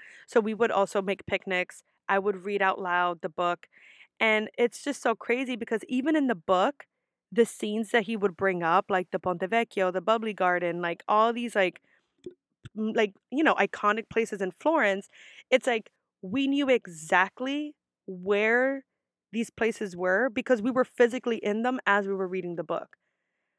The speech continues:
So it's like we were immersed into the story physically, read, it's just, like, everything about it. I remember, like, I would cook all the time. I knew how to make pasta from scratch, so, like,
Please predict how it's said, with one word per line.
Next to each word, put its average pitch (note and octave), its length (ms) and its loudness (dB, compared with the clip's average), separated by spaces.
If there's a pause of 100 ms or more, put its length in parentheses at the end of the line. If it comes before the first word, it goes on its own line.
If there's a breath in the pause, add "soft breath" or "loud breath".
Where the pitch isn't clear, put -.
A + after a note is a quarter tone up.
(120)
So D4+ 200 6
it's D4+ 120 4
like D4 140 10
we C4+ 120 2
were C#4+ 280 6 (280)
immersed A#3+ 600 4
into A#3+ 220 0
the G#3+ 120 -6
story F#3+ 760 -2 (1080)
physically, G3 760 0 (560 soft breath)
read, C#4+ 300 2
it's C#4+ 160 -2
just, - 200 -2
like, A4 200 4 (100)
everything C#4 440 0
about G3+ 400 2
it. D#3+ 180 -6 (120)
I A3+ 100 -8
remember, A#3 440 -2
like, G3+ 260 -2
I G#3 100 2
would F#3 260 -4
cook - 240 0
all B3+ 120 6
the B3+ 100 2
time. A#3+ 480 -6
I G3 80 0
knew G#3 200 -4
how G#3+ 80 0
to G#3 80 -2
make F#3+ 220 -4 (340 loud breath)
pasta - 280 4
from F#3+ 200 -2
scratch, A#3 520 0
so, G#3 140 2
like, F3 320 0